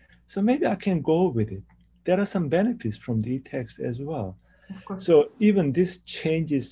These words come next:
Speaker 1: our patients' perceptions as well.
Speaker 2: Mm-hmm, mm-hmm.
Speaker 1: Yeah.
Speaker 2: And sometimes it's all a matter of, um, mentality. You know, what you said right now, in social sciences, people are used to having the print copy because no one really thought of,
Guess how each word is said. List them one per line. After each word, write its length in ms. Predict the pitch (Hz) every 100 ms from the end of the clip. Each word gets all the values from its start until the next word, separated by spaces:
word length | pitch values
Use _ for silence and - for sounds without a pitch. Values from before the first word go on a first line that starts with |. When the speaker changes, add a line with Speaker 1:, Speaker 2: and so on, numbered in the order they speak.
| - -
Speaker 1:
our 180 | 143 135
patients' 540 | 151 156 - 135 117 - -
perceptions 680 | 113 165 170 - 98 - 107
as 60 | 104
well. 200 | - 220
Speaker 2:
Mm-hmm, 500 | 220 254 285 - -
mm-hmm. 260 | 240 - 240
Speaker 1:
Yeah. 760 | - _ _ _ _ _ 98 95
Speaker 2:
And 100 | 202 202 -
sometimes 360 | 254 254 269 285
it's 180 | 240 - - 226
all 160 | 262
a 60 | 254
matter 260 | 240 240 254
of, 40 | - - -
um, 360 | 202 185 180 185
mentality. 680 | 196 196 190 262 269 226 202
You 40 | 208
know, 100 | 226 233 - - - _ _ _ _
what 300 | 233 214 233
you 80 | 233 233
said 180 | 233 214
right 240 | 208 190
now, 260 | 202 180 175
in 100 | 196
social 340 | - 220 220 214
sciences, 460 | 208 196 202 196 -
people 200 | 220 202 190
are 100 | 190 202
used 120 | 202
to 80 | 196 196
having 220 | 190 196
the 120 | 190 -
print 260 | 220 208 -
copy 500 | 185 180 196 220 - _ _ -
because 300 | 262 285 285 -
no 220 | 254 294 294
one 80 | 262
really 280 | 254 269 262 -
thought 240 | 294 294
of, 140 | 214